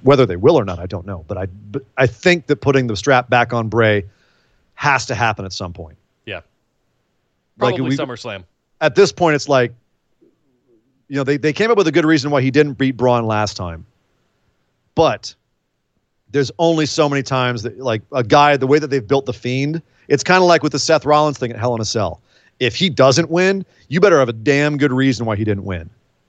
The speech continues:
Speaker 1: Because there, there's no other reason that we can see why he shouldn't just be able to just take it whenever he wants it.
Speaker 2: Agreed.
Speaker 1: Um,
Speaker 2: No, I don't think you should have a tag team as co-universal champions either.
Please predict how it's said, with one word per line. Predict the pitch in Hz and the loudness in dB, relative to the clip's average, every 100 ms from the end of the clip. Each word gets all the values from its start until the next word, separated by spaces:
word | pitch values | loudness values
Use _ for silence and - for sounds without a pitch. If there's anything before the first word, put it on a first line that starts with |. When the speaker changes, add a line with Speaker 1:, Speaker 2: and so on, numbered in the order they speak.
| _ _ _ _ _ _ _ | _ _ _ _ _ _ _
Speaker 1:
Because | 123 120 127 | -2 0 2
there, | 143 135 | 0 -2
there's | 127 143 107 | -2 0 0
no | 139 165 180 175 | -2 2 4 4
other | 147 147 | 4 2
reason | 143 127 | 0 -2
that | |
we | 127 | -4
can | 127 | -4
see | 117 123 | -4 -2
why | 113 120 | 0 2
he | 117 | 2
shouldn't | 117 120 | 0 -2
just | 101 | -2
be | 113 113 | 0 0
able | 101 | 2
to | 101 107 | 0 -2
just | 107 98 - _ _ _ - _ | 0 0 -4 _ _ _ -16 _
take | - 123 90 | 2 2 2
it | 87 - | -12 -10
whenever | 104 101 92 | -6 -6 -6
he | 92 | -10
wants | 85 85 - | -10 -12 -16
it. | - _ _ _ _ | -20 _ _ _ _
Speaker 2:
Agreed. | 101 101 98 _ _ _ _ _ _ _ _ _ | -20 -16 -16 _ _ _ _ _ _ _ _ _
Speaker 1:
Um, | 107 104 101 98 95 95 _ _ | 0 2 2 0 -6 -10 _ _
Speaker 2:
No, | 117 143 139 | -10 -6 -4
I | 135 | -4
don't | 135 | -6
think | 131 117 | -8 -14
you | 110 | -12
should | 131 | -8
have | 120 | -8
a | |
tag | - 123 110 | -8 -8 -8
team | 113 107 | -12 -14
as | 98 | -14
co-universal | - - 120 110 98 101 104 101 98 101 | -16 -10 -8 -8 -10 -12 -12 -12 -14 -16
champions | - 101 90 87 82 85 | -16 -16 -14 -16 -18 -18
either. | 80 80 | -18 -18